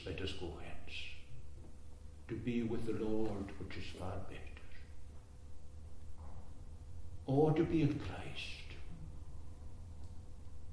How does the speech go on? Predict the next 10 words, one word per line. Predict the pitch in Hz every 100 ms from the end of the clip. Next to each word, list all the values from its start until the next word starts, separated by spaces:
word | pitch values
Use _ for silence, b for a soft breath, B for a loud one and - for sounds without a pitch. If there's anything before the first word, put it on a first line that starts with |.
| - - - - -
Or | 139 175 -
to |
be | - 170
in | 156 139
Christ, | - 147 147 147
or | 143 160 180
to | 175 143 -
have | 147 147
this | 147 147
hope. | - 101 - -